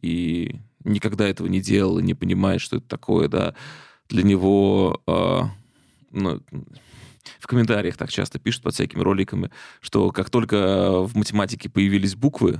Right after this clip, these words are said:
а не цифры, это всё, как бы в этот момент я перестал заниматься математикой, то здесь, а,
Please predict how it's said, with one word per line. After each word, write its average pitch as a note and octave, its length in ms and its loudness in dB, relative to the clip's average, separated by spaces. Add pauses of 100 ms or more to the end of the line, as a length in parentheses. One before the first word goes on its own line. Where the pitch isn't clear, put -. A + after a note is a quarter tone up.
а F2 100 -2
не F#2 100 0
цифры, F2+ 380 2
это - 360 0
всё, F2+ 260 0
как F2 180 -2
бы F#2 100 0
в F#2+ 80 0
этот A2 220 2
момент G2 460 0
я F#2+ 280 2
перестал F#2 440 -2
заниматься F2+ 420 -2
математикой, - 600 -4 (480)
то A2 760 6
здесь, B2 720 2 (680)
а, G#2+ 560 2